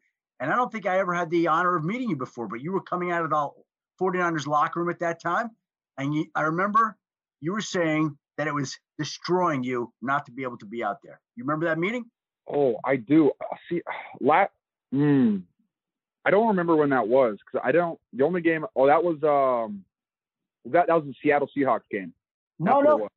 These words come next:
Speaker 1: Oh,
Speaker 2: That
Speaker 1: yeah,
Speaker 2: ma-
Speaker 1: oh, yeah, it was the Seah-, you're right, it was the Seahawks. We were, I was in, you're right, I was there twice last year, and right, you're exactly right. Okay, I had the games mixed up, but I was there
Speaker 2: Oh,
Speaker 1: for
Speaker 2: yeah.
Speaker 1: a Monday night game last year. I'm wandering in the bowels of the stadium.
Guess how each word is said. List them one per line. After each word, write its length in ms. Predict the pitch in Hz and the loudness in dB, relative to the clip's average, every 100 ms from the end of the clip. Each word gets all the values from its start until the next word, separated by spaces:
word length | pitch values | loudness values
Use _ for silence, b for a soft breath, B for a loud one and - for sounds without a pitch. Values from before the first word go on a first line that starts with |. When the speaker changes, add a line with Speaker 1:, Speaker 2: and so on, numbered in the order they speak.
| - | 2
Speaker 1:
Oh, 140 | 311 | 6
Speaker 2:
That 80 | 320 | 6
Speaker 1:
yeah, 80 | 330 | 6
Speaker 2:
ma- 60 | 320 | 6
Speaker 1:
oh, 80 | 339 | 6
yeah, 80 | 330 | 6
it 40 | 330 | 4
was 100 | 247 | 2
the 60 | |
Seah-, 440 | 277 - 269 240 - | -2 -2 0 0 0
you're 220 | 220 269 | 2 4
right, 220 | 254 285 285 | 4 4 4
it 40 | |
was 120 | 226 175 | 2 0
the 60 | |
Seahawks. 600 | 190 - 285 277 247 - - | -6 -4 0 4 4 2 -2
We 140 | 208 233 | 0 2
were, 80 | - | 4
I 120 | 202 | 2
was 180 | 214 214 | 2 0
in, 220 | 208 - _ _ _ | -2 -4 _ _ _
you're 140 | 165 | 0
right, 300 | 190 262 - - | 4 4 2 0
I 120 | 170 | 0
was 120 | 202 | 2
there 140 | 175 190 | 2 0
twice 480 | - 214 240 240 214 | -2 2 2 2 2
last 260 | 170 147 | 0 2
year, 260 | 147 180 - _ _ 190 | 0 0 -2 _ _ -2
and 320 | 170 170 180 | 0 0 -2
right, 380 | 143 180 196 135 131 | -2 2 2 0 -4
you're 160 | 147 | -4
exactly 440 | 143 143 165 170 131 | -4 2 2 2 2
right. 120 | 135 | 2
Okay, 200 | 139 156 | 2 -2
I 140 | - 196 | 2 2
had 100 | 208 | 0
the 60 | 165 | -2
games 340 | 214 233 160 | 0 0 0
mixed 300 | 151 135 - | -4 -4 0
up, 180 | 127 120 | 0 2
but 200 | 156 151 _ _ _ | 0 0 _ _ _
I 120 | 170 | 0
was 180 | 196 170 | 0 0
there 180 | 190 190 | 2 2
Speaker 2:
Oh, 60 | 185 | 4
Speaker 1:
for 120 | 135 | 4
Speaker 2:
yeah. 40 | 160 | 2
Speaker 1:
a 40 | |
Monday 200 | 180 196 | 0 -2
night 160 | 185 180 | -4 -4
game 180 | 185 180 | -6 -2
last 260 | 170 165 | -2 -2
year. 240 | 175 165 - _ | -4 -4 -6 _
I'm 140 | 135 | -4
wandering 400 | 147 175 196 190 | 0 2 0 -4
in 100 | 180 | -4
the 80 | 170 | -4
bowels 340 | 139 170 185 160 | -2 2 2 0
of 60 | |
the 60 | 180 | -8
stadium. 480 | - 170 165 160 | -6 -4 -2 -2